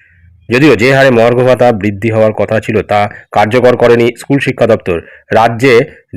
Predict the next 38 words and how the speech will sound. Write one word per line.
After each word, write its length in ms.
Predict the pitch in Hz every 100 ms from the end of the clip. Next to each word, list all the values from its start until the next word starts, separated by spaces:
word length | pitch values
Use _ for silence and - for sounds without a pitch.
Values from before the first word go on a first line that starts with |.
| 90
ডিএ 280 | 117 147 151
প্রাপ্ত 520 | 135 139 - 151 143
স্কুলের 300 | 131 120 123
সংখ্যা 500 | - 123 113 123 123 - _ -
চল্লিশ 320 | 117 120 113
থেকে 180 | 113 117
পঁয়তাল্লিশ। 680 | 113 110 113 110 90 82 -
এই 120 | 123
সমস্ত 360 | 123 120 107
স্কুলগুলি 480 | 120 - 117 110 110
শুধুমাত্র 560 | 104 127 151 151 - 131
রাজ্য 180 | 104 107
সরকারের 380 | 113 107 113
কাছ 200 | 110 107
থেকে 160 | - 104
মহার্ঘ 360 | 101 104 104 104
ভাতা 220 | 101 104
পান, 320 | - 120 131 131 - - -
আর 200 | 107 110
মূল 300 | 101 127 160
বেতন 540 | 113 107 107 135 113 131 - -
স্কুলের 340 | - 120 117
পরিচালন 460 | 117 117 120 113 117
সমিতি 340 | - 110 107
দিয়ে 160 | 104 104
থাকে। 300 | 95 - 80 - _ - _ -
এক্ষেত্রে 360 | 120 165 151 151
এই 200 | 143 143
সমস্ত 320 | 151 147 139
স্কুলের 340 | 139 - 131 123
প্রাপ্য 360 | 123 120 123
কবে 220 | 117 117
মেটানো 360 | 113 110 120 123
হবে, 200 | 120 110
তা 220 | 110 107
নিয়ে 320 | 110 107 110 -
উঠছে 360 | 123 104 - 101
প্রশ্ন। 480 | 98 110 - 98